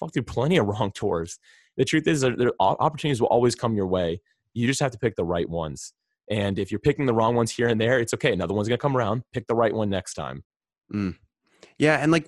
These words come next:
Speaker 2: like what you're saying, man, the worst thing is when I spend fifteen minutes, thirty minutes, I hop on a call with somebody from Instagram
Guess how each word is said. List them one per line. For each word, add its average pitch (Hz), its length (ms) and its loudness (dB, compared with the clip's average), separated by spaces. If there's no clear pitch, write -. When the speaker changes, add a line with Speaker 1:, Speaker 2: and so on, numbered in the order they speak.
Speaker 2:
like 214 240 2
what 165 60 0
you're 123 80 0
saying, 147 260 2
man, 101 240 0
the 120 100 2
worst 127 440 0
thing 127 300 2
is 113 160 -2
when 107 120 2
I 120 220 2
spend 107 520 0
fifteen 131 380 0
minutes, 98 280 -2
thirty 131 220 4
minutes, 92 260 2
I 110 80 2
hop 131 180 -2
on 113 80 2
a 104 60 0
call 113 180 2
with 101 120 -2
somebody 95 180 0
from 95 160 -4
Instagram 95 540 -2